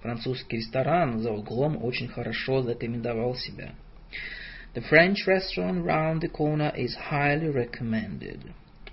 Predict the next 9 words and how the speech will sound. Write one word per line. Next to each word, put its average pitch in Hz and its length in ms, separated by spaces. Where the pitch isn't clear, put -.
Обслуживание, 160 680
сервис. - 560
Service. - 680
Здесь, 143 260
как - 180
правило, 151 380
очень 139 220
хорошее - 480
обслуживание. - 680